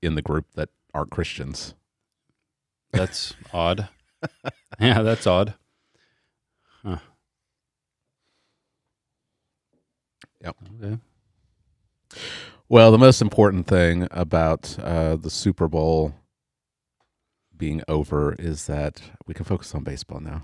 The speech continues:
Speaker 2: Yeah.
Speaker 1: Jay. So
Speaker 2: It's here.
Speaker 1: baseball, baseball is, uh, what, uh, two weeks? Two weeks before pitchers and catchers?
Speaker 2: Yeah,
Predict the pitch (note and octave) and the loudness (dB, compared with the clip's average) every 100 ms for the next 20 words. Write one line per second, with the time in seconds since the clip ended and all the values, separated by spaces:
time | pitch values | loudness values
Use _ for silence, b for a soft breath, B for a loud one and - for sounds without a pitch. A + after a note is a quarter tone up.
0 | - C#3+ C#3 G2 - - - _ _ _ | -12 -4 -4 -4 -12 -20 -20 _ _ _
1 | _ _ _ _ _ _ _ _ _ _ | _ _ _ _ _ _ _ _ _ _
2 | _ _ _ - D2 _ - F2+ G2 - | _ _ _ -18 -18 _ -6 -4 -2 0
3 | B2 D3+ F2+ B B B B - F2 - | 0 0 -4 B B B B -12 -12 -10
4 | - D#2+ D2 D#2 - _ - F2+ - D#2 | -8 -6 -4 -6 -12 _ -20 -20 -14 -8
5 | D#2+ E2+ - - G#2 G2 G2 G#2 - G#2 | -8 -8 -10 -4 0 0 0 -2 -2 -4
6 | _ _ - G2 F#2 F#2 F2+ F#2+ - _ | _ _ -10 -6 -4 -2 -4 -6 -8 _
7 | _ _ _ _ _ _ - G#2+ E3+ - | _ _ _ _ _ _ -12 -10 -10 -16
8 | - - _ _ _ _ _ _ - G#2 | -20 -20 _ _ _ _ _ _ -6 -6
9 | - - F#2+ A2 F#2+ G#2+ - G#2 G2+ G2+ | -6 -12 -4 -2 -2 -4 -6 -8 -8 -8
10 | A#2+ - A2+ G#2+ - - - _ _ _ | -8 -6 -8 -8 -14 -20 -20 _ _ _
11 | _ _ _ _ _ _ - F#2 G#2 A2 | _ _ _ _ _ _ -6 2 2 2